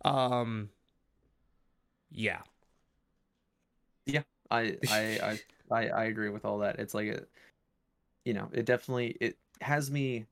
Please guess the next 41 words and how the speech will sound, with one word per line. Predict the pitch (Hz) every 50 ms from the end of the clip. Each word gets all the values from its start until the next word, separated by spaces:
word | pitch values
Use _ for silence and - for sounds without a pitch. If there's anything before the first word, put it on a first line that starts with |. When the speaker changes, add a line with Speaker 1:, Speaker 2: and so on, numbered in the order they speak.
| _ _ _ _ _ _ _ _ _ -
Speaker 2:
it | 120 117
has | 123 135 131 139
me | 127 107
hooked | 110 107 - -
enough | 113 107 101 - -
to, | 98 95 - - _ _ _ _ _ _ _ _ _ _ _ _ _ _ _ _ _ _ _ _ _ _ _ _ _ -
you | 135 135 135 120 113
know, | 101 101 117
to | - - 127
want | 123 117 110 -
to | 113
go | 107 104
back | 90 - - - -
to | - 80
it. | 85 - _ _ _ _ _ _ _ -
Speaker 1:
Mm-hmm. | 127 123 117 107 123 123
Speaker 2:
And | 120 120
that, | 123 120 - - -
honestly, | 127 123 120 - 127 123
for | 107 - 120 110
a | 107
first | - - 110 104 - -
listen | 101 104 - - 113
out | 101 101
of | 101 104 104
a, | 92 - _ _
of | - 110 110
a | 104
band | 95 - 107 110 107
I've | 104 101 107
never | 110 104 - 107
heard | 107 110 107 104 104 104 107 - _ _ _ _ _ _ _ _ -
before, | - 110 - 107 110 107 107 107 - _ - - - _ _ _ -
of | - 104
a | 104
band | 101 98 107 107 107
I've | 104 101
not | 104 107 101 - - -
been | 113 101
invested | 95 98 98 101 101 104 - - 104 104
in, | 101 101 101 101